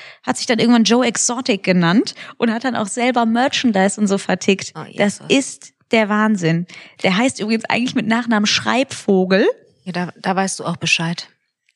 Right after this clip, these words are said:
Speaker 2: Der Herr
Speaker 1: Und
Speaker 2: Schreibvogel.
Speaker 1: ja, und deswegen hat er dann irgendwann,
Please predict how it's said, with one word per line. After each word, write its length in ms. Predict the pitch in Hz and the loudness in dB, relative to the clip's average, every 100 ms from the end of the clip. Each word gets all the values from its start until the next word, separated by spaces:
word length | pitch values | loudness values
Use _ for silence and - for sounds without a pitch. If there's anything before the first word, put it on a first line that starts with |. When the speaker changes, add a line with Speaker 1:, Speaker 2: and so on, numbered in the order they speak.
| _ _ - | _ _ -4
Speaker 2:
Der 100 | 220 | 0
Herr 100 | 214 | 2
Speaker 1:
Und 60 | 254 | 0
Speaker 2:
Schreibvogel. 680 | 196 190 190 190 175 175 | 0 -4 -4 -6 -4 0
Speaker 1:
ja, 160 | 185 - - | 0 -2 -6
und 140 | 190 233 | -2 -2
deswegen 380 | 247 240 226 | -2 -2 -2
hat 120 | 240 247 | -2 0
er 80 | |
dann 140 | 208 190 | -2 0
irgendwann, 680 | 156 226 208 202 208 208 | 0 0 0 2 2 2